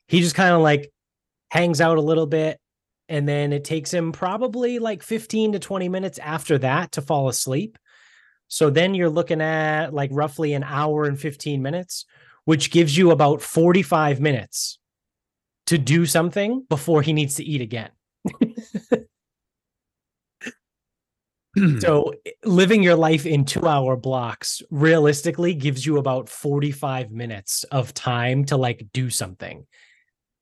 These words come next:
Speaker 1: And it's
Speaker 2: Um,
Speaker 1: like
Speaker 2: and if we do remember, Vin Diesel used to live his life a quarter mile at a time,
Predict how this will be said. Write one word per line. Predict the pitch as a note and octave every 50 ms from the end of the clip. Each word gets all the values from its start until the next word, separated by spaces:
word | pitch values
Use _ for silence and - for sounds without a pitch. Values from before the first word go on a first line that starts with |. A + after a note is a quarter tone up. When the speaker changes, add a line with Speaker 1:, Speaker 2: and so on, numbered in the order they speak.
| _ _ _ _ _ _ _ -
Speaker 1:
And | G#2 G#2 C#3+ C3+ C3 A#2+
it's | F#2 F#2 -
Speaker 2:
Um, |
Speaker 1:
like | B2+ A2+ A2 A#2
Speaker 2:
and | A#2+ A2+ A2+ A2 G2+ - - - - _ _ -
if | A2 F2 G#2+
we | A2 B2+ B2
do | B2 D#3+ A3+ A#3+
remember, | G3+ E3 C#3 B2 C3 C3 A#2 G#2 G2 F#2
Vin | F2+ A#2 C#3 C#3 C3
Diesel | A#2 B2 B2 A#2 G#2 G#2+ G#2+
used | G2+ G2 F2+ -
to | G#2
live | F#2+ G2 G2 E2+
his | F#2 F2+ E2+
life | F#2 F#2 F2 -
a | F2
quarter | D#2+ - - F#2+ G2 F#2+ F#2
mile | F2+ F2+ F2+ F2+ F2+ F2+ F2+
at | E2
a | D2+ -
time, | - - E2+ F2 G2 B2 D3 D3 C#3